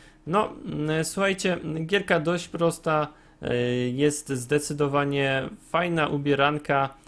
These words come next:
jeżeli chcecie jakieś gry dla dziewczyn tutaj, mm, słuchajcie,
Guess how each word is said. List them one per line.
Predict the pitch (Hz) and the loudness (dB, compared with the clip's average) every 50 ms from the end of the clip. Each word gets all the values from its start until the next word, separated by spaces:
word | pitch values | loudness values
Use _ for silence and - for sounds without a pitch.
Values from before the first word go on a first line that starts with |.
| - _ - | -20 _ -10
jeżeli | 117 113 120 127 131 123 | -8 -6 -4 -4 -4 -6
chcecie | - - - 135 127 - - 131 127 123 120 120 | -6 -6 -6 -6 -4 -2 -2 0 0 0 0 -2
jakieś | 123 120 - 123 110 110 | -4 -4 -6 -8 -10 -8
gry | 117 127 123 139 | -6 -4 -4 -4
dla | 131 127 123 120 | -2 0 0 0
dziewczyn | 113 117 127 123 - - 131 123 117 | 0 0 -4 -6 -6 -6 -6 -6 -6
tutaj, | - 127 123 - 120 120 120 113 - - - - - - - - - | -6 -8 -6 -2 -2 -2 -2 -2 -6 -14 -20 -20 -20 -20 -20 -14 -10
mm, | 113 113 113 113 113 117 113 113 113 | -8 -6 -4 -4 -4 -2 -2 -2 -2
słuchajcie, | - - 120 117 120 - - 120 113 110 | -4 -4 -6 -6 -6 -4 -2 -2 -2 -2